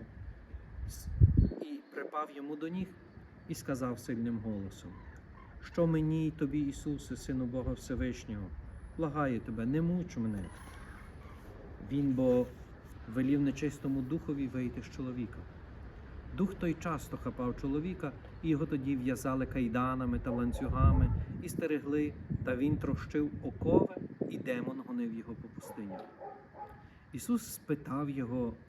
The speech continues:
«Як тобі на ім'я?» «Легіон», — відповів той,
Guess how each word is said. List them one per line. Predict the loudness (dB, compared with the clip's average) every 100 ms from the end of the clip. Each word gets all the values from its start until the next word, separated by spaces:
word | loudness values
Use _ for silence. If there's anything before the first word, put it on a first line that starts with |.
| -8
«Як | -4 -2
тобі | -2 -2
на | 0
ім'я?» | 0 0 -2 -4 -6 -12 -14 -12 -4 -4 0 -2 2
«Легіон», — | 4 4 4 2 0 -2
відповів | -6 -6 -4 -4 -4
той, | -4 -4